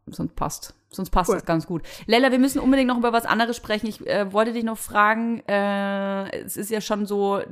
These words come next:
Speaker 1: dass du jetzt eigentlich ziemlich direkt einen großen Auftrag <laughs> vor dir hast. Du hast ein Unternehmen gegründet, das vergisst du immer mal wieder und deswegen bist du auch so aus-, ausgestresst und so. Und jetzt gibt's aber endlich News.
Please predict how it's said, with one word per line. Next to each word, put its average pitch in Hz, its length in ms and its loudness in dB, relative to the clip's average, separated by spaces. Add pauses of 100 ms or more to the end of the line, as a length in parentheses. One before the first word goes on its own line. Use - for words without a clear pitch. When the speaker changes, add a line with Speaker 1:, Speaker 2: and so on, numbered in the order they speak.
Speaker 1:
dass - 600 -2
du 190 480 0
jetzt 185 340 -4
eigentlich 190 600 -6
ziemlich 220 400 -2
direkt 190 400 -4
einen 175 60 -12
großen 196 280 -4
Auftrag 147 420 -2
<laughs> - 20 -2
vor - 440 -6 (160)
dir 135 160 -2
hast. - 420 2 (1700)
Du 262 80 6
hast 320 140 6
ein 339 60 8
Unternehmen 311 420 8
gegründet, 240 400 4
das 220 80 -6
vergisst 254 300 0
du 302 40 -2
immer 220 220 2
mal 202 220 0
wieder 208 220 2
und 214 120 0
deswegen 208 240 -4
bist 233 160 -4
du 262 60 2
auch 214 100 2
so 226 140 -2
aus-, 220 240 2
ausgestresst - 840 -4
und 175 140 -4
so. 175 260 0 (240)
Und 202 140 2
jetzt 233 200 2
gibt's 247 200 -2
aber 226 200 2
endlich 254 720 0 (520)
News. 226 540 2